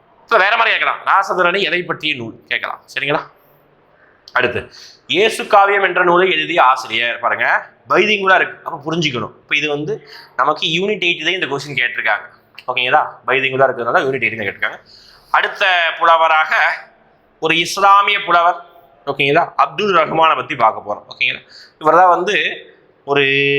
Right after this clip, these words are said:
இப்போ, அதாவது நம்மளுடைய அப்பாக்கள் காலங்கள்ல கேள்விப்படக்கூடிய ஒரு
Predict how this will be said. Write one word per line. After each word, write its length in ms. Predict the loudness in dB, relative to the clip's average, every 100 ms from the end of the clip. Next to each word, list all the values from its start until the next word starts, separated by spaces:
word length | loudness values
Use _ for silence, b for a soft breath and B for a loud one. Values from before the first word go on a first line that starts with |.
| 0 -2
இப்போ, 460 | -4 0 0 0 -8 -8
அதாவது 360 | 2 2 2 -2 -4 -14 -20 _
நம்மளுடைய 380 | -2 2 2 2 0
அப்பாக்கள் 500 | 2 4 4 2 2
காலங்கள்ல 440 | 4 4 2 -2 -4 -4
கேள்விப்படக்கூடிய 800 | -6 -2 -4 0 -2 -2 -6 -4
ஒரு 80 | -4